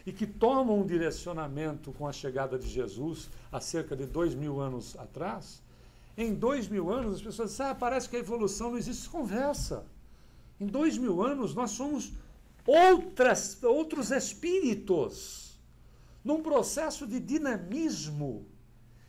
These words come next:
que é de impressionar pelo pou-, pelo curto espaço de tempo em relação às conquistas, mas não são as conquistas no terreno,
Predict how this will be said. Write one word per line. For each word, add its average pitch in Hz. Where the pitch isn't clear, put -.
que 339
é 294
de 277
impressionar 277
pelo 302
pou-, 330
pelo 285
curto 349
espaço 254
de 214
tempo 247
em 285
relação 269
às 302
conquistas, 277
mas 285
não 320
são 370
as -
conquistas 226
no 214
terreno, 196